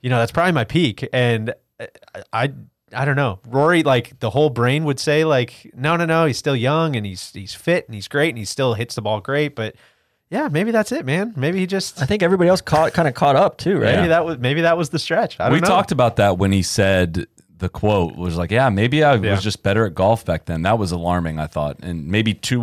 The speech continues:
Speaker 3: like, we've talked about that. Rory might be too aware, right? I mean, probably back then, he was young and dumb and running around,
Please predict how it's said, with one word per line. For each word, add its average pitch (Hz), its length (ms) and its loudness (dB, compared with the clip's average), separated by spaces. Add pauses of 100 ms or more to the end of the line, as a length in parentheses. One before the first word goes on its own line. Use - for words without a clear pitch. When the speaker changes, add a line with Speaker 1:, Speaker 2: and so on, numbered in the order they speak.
(140)
Speaker 3:
like, 110 180 0
we've 120 140 0
talked 160 220 0
about 123 100 0
that. 87 160 0
Rory 110 300 2
might 135 160 2
be 127 100 -4
too 127 320 -2
aware, 101 540 0
right? 98 300 2
I 110 60 -4
mean, 104 200 0
probably 120 240 2
back 127 240 2
then, 131 340 2 (340)
he 113 200 -2
was 95 400 0
young 123 480 2
and 98 240 -4
dumb 135 440 2
and 90 680 -4
running 131 260 2
around, 135 680 2